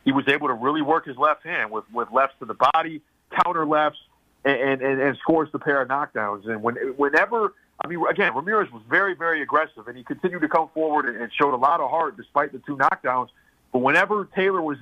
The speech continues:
even in, there was the, at the first sign of trouble, if there was even a sign of trouble, he would tie up Ramirez, and they'd have to start the whole thing over again.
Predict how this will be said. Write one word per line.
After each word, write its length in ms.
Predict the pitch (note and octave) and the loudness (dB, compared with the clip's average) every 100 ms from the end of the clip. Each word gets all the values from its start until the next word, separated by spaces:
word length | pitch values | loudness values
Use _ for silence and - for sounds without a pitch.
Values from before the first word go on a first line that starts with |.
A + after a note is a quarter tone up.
| D3+ | -6
even 260 | G#3 F#3+ F3+ | -4 -2 -2
in, 380 | D#3 _ G#3+ | -4 _ -4
there 120 | E3+ E3 | 0 2
was 160 | D#3 - | 0 -2
the, 120 | D#3 - E3 | -4 -2 -2
at 140 | D3+ | -2
the 100 | C#3 - - | -4 -4 0
first 220 | B3 - G#3+ | 0 2 0
sign 220 | G3+ F3 | 0 -2
of 100 | C#3+ | -2
trouble, 300 | F#3 D#3 A#2 | -2 0 -4
if 60 | C#3+ | -6
there 80 | |
was 140 | C#3 D3+ | -4 -4
even 200 | G3+ G3+ | -4 0
a 120 | C#3+ - - | -2 -4 0
sign 380 | B3 B3+ B2 G#2 _ _ _ - | 2 2 -2 -8 _ _ _ 0
of 160 | E3 - | 0 2
trouble, 400 | F3+ D3+ D3 - _ _ | 0 2 -4 -4 _ _
he 80 | F3 | 0
would 160 | D3 E3 | 0 4
tie 240 | F#3 F3 | 2 2
up 120 | E3+ | 0
Ramirez, 460 | E3 D#3 D3+ C#3+ C3 C#3+ | -2 0 2 2 -2 -8
and 80 | C3 | -2
they'd 120 | C#3+ | 0
have 120 | C#3+ | 0
to 60 | D3+ | -2
start 220 | D3+ C3+ | -2 -2
the 60 | B2 | -4
whole 180 | C3+ | -6
thing 180 | C3 C3+ | -4 2
over 260 | B2+ B2+ B2 | 2 2 -2
again. 380 | A#2 A#2 A2+ | 0 0 0